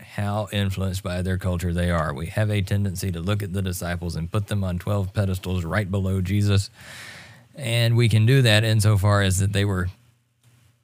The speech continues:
very definitely handpicked by Christ, but we cannot do that in terms of their humanity. They were people, they were susceptible to popular notions, and, buddy, they actually showed it multiple times.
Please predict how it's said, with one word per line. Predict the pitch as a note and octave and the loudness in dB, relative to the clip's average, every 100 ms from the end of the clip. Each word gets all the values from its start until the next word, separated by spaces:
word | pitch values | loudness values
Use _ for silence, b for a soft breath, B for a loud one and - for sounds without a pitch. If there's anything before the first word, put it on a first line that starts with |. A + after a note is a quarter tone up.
| _ - - - - _ | _ -8 -6 -8 -12 _
very | C3+ A2+ | 0 2
definitely | A#2+ G#2 A2+ A2+ A2 | 4 4 2 2 4
handpicked | A2 G2+ F#2+ A2+ - | 4 4 2 0 0
by | G2+ F#2 | -6 -2
Christ, | A#2+ G2 F#2 | 0 0 -2
but | A2 | -4
we | A#2+ A2 | -2 0
cannot | B2 G#2+ G#2 | 0 0 0
do | G#2 G2+ | 0 0
that | F#2 F#2 | 0 0
in | F#2 | 0
terms | G2 F#2+ F2 | 0 0 -2
of | |
their | F2 F2 | -2 -2
humanity. | F2 F#2+ F#2+ F2+ F2+ | -2 0 -2 -2 -2
They | G2 | 0
were | G2+ F2 | 0 0
people, | G#2 G2 F#2 | 0 0 0
they | G2 G#2 | 0 0
were | F2+ | -2
susceptible | - F2 A2 F#2+ A2 G2+ | -4 -6 -4 -2 -4 -4
to | E2+ | -6
popular | F#2+ F2+ F#2 F2+ F2 | -4 -4 -2 -2 -2
notions, | F#2 F#2 F#2 E2+ | 0 0 0 -2
and, | F2 | -4
buddy, | F#2 F2 F2 | -4 -2 -2
they | F2 F2 | -2 -4
actually | F#2 E2 - E2 F2 | -4 -6 -6 -6 -4
showed | - A#1+ B1+ | -4 -8 -8
it | A#1+ - B B B B B - | -12 -14 B B B B B -8
multiple | F2 D#2+ D#2+ D#2+ E2 | -4 -4 -4 -4 -2
times. | F2+ D#2+ C#2+ E2+ | -2 -2 -6 -12